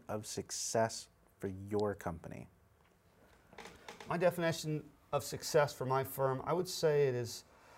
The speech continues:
Speaker 2: getting comfortable with not being comfortable. Back to, uh,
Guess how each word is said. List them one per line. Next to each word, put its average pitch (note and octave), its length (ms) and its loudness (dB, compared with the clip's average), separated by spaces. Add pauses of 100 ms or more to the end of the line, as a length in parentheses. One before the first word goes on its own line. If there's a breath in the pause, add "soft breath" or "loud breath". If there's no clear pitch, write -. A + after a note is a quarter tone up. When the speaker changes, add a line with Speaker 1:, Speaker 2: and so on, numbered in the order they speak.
(640 loud breath)
Speaker 2:
getting D3+ 320 6
comfortable F#3 540 2
with F#3 260 2
not A#2+ 320 -4
being C#3+ 240 -4
comfortable. C#3 640 -2 (160)
Back A#2 280 -6
to, D3+ 380 -4 (200)
uh, - 60 -6